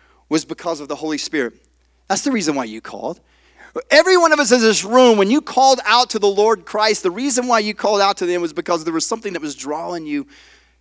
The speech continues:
to him. And there's three main reasons that I wanna talk to you today. Three main reasons today for the Holy Spirit within our life today. The first one is this. The first one is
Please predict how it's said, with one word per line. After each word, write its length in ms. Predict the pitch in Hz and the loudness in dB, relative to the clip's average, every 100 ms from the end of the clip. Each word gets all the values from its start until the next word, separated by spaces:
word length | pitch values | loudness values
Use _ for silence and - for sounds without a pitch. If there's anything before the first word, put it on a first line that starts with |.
| _ - | _ -16
to 140 | - | -10
him. 240 | 143 131 120 | -8 -8 -8
And 140 | 151 | -4
there's 180 | 226 - | -2 -2
three 240 | - 254 | -4 -6
main 220 | 240 226 220 | -4 -4 -6
reasons 340 | 208 160 170 | -6 -6 -4
that 100 | 165 | -4
I 40 | |
wanna 140 | 165 156 | -4 -6
talk 220 | 180 160 | -6 -6
to 100 | 156 | -6
you 120 | 143 | -8
today. 200 | 117 110 - _ _ _ _ - | -8 -12 -16 _ _ _ _ -14
Three 360 | - 208 262 | -4 0 0
main 260 | 262 240 226 | 0 0 -2
reasons 640 | 196 185 160 147 151 - - _ _ _ _ | -2 -2 -2 -4 -4 -8 -14 _ _ _ _
today 580 | 180 160 156 127 117 151 _ _ _ _ _ _ _ _ _ _ _ _ _ _ _ - - _ _ _ _ | -2 2 2 0 -2 -6 _ _ _ _ _ _ _ _ _ _ _ _ _ _ _ -20 -20 _ _ _ _
for 140 | - | 0
the 80 | 160 | 2
Holy 240 | 147 180 180 | 4 4 4
Spirit 400 | - 160 151 151 | 2 0 2 0
within 320 | 147 156 151 | -2 -4 -8
our 220 | 147 151 | -6 -6
life 360 | 139 131 120 _ | -6 -10 -14 _
today. 240 | - 110 - - | -16 -16 -8 -4
The 80 | |
first 240 | 170 254 220 | 4 4 4
one 100 | 214 | -4
is 120 | 165 | -4
this. 300 | 143 - - _ _ _ _ _ _ _ _ _ _ _ _ | -6 -6 -14 _ _ _ _ _ _ _ _ _ _ _ _
The 60 | - | -2
first 260 | - 262 214 | 2 2 2
one 160 | 202 | 2
is 300 | 185 170 - | 2 2 -2